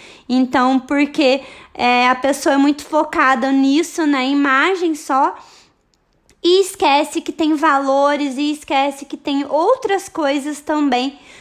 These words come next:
muito importante embaixo disso tudo, né? Eu já falei aqui e no, no começo do meu podcast sobre a minha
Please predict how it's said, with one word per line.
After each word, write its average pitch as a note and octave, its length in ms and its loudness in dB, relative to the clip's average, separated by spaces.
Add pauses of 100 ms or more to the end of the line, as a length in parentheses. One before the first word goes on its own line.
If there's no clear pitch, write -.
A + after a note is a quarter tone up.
(220)
muito F4 520 4
importante D#4 1000 -2 (320)
embaixo D4 720 2
disso C#4 380 -6
tudo, A3+ 440 -6
né? A3 240 -2 (300)
Eu A3 100 0
já B3 160 2
falei B3 460 2
aqui C4 540 -2 (280)
e A3 480 -2
no, G#3+ 320 -4
no A3+ 120 -2
começo A#3+ 500 0
do B3 80 -2
meu A#3+ 160 2
podcast A3+ 800 0
sobre B3 480 0
a B3+ 60 2
minha A3+ 360 0